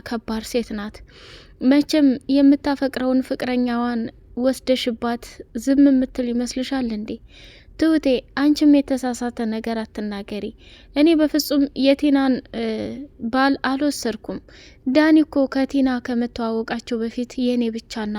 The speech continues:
ብቻ ነው» ብላ አለቻት። «ታዲያ የምታስቢው አንቺ ነሽ እንጂ እሷ እኮ እንኳን ይሄን ቀርቶ አይደለም ያባየን ንብረትና ሀብት የኔ ነው ብላ አይደል እንዴ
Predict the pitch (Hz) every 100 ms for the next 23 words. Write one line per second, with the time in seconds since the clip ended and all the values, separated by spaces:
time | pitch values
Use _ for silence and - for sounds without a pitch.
0 | 208 226 - 226 202 208 220 220 214 -
1 | 233 214 208 - - 220 - - - -
2 | - - - - - 330 330 311 294 285
3 | 294 285 269 - 254 262 254 269 277 285
4 | 277 285 269 247 247 262 - 254 240 247
5 | 233 - 277 - 277 269 - 262 247 220
6 | 226 - - - - 285 311 302 285 269
7 | 269 254 - 254 - 233 226 226 233 226
8 | - 254 269 - 254 240 247 233 233 233
9 | - 226 226 220 240 233 - 233 214 -
10 | - - - 254 285 294 285 277 262 254
11 | 254 254 240 220